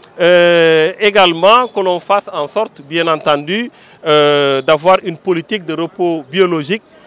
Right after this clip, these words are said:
euh, beaucoup plus conséquente pour permettre, euh, tout simplement au, au, au secteur de la pêche de pouvoir fonctionner.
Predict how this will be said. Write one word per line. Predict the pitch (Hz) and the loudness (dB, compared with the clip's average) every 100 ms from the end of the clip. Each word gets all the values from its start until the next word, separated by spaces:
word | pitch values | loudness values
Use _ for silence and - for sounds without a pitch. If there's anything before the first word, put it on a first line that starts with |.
| - | -10
euh, | 156 151 139 | 0 0 2
beaucoup | 170 208 196 | 2 2 -4
plus | 190 180 | -8 -6
conséquente | 165 151 135 147 190 - _ _ | -4 -4 -4 -2 -4 -6 _ _
pour | - 175 | -8 -4
permettre, | 180 156 165 185 180 | 0 0 0 -2 -4
euh, | 170 160 | -6 -6
tout | 151 170 | -6 -8
simplement | 170 151 160 147 151 175 - - - | -6 -6 -6 -4 -2 -4 -8 -20 -8
au, | 160 147 143 143 | -4 -2 -2 -4
au, | 160 147 156 | -6 -8 -6
au | 147 | -8
secteur | 170 - 165 | -8 -8 -6
de | 143 | 0
la | 139 | -2
pêche | - 170 | -2 -10
de | 160 | -12
pouvoir | 139 139 139 131 | -16 -6 -6 -4
fonctionner. | 135 123 120 104 | -8 -10 -10 -12